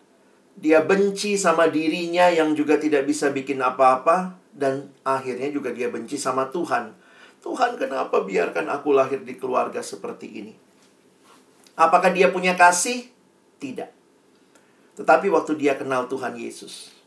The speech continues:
Tuhan sentuh hatinya. Dia bertobat, terima Yesus. Salah satu hal pertama yang Tuhan pulihkan bagi dia,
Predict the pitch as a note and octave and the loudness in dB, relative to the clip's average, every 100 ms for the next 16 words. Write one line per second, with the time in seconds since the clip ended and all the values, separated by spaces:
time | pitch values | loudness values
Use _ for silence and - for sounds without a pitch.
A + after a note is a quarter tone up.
0 | _ D3 C3 B2+ B2+ - G3+ F#3 F3+ D#3+ | _ -6 -2 -2 -4 -4 -2 -2 -2 -2
1 | C3+ B2 C#3 A2 A2+ _ _ _ _ _ | -2 -2 -4 -16 -18 _ _ _ _ _
2 | _ - C3+ B2 B2 B2+ C3 C3 C3 - | _ -6 0 0 0 2 2 4 0 -2
3 | - C3+ C3 A#2+ A#2 A#2 A2+ C3 - - | -6 -4 -4 -6 -8 -10 -10 -12 -10 -12
4 | - - E3 F3 F3+ F3 E3 D#3 D#3+ D#3 | -14 -4 2 4 4 2 0 -2 2 2
5 | - D#3+ - F#3 F#3+ F#3+ F3+ D#3 C#3+ C#3+ | 0 -8 -8 -4 -4 -2 -2 -2 -4 -6
6 | D#3+ D3+ C#3+ C#3 C3+ - D#3 D#3 F#3 - | -6 -4 -2 -2 -4 -6 -2 -2 -2 -10
7 | - C3+ C3 B2 A2+ G#2+ A#2 A2 | -6 -4 -2 -4 -6 -10 -12 -12